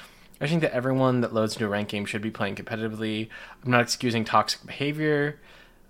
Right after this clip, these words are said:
uh, but it's just a game isn't the best excuse for poor play when a casual and bot mode exists. Thoughts? Okay, so definitely ag-, agree that, like,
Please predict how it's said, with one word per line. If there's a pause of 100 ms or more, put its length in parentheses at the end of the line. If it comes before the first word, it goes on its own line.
uh,
but
it's
just
a
game
isn't
the
best
excuse
for
poor
play (1080)
when
a
casual
and
bot
mode
exists.
Thoughts?
Okay,
so (2000)
definitely
ag-,
agree
that,
like,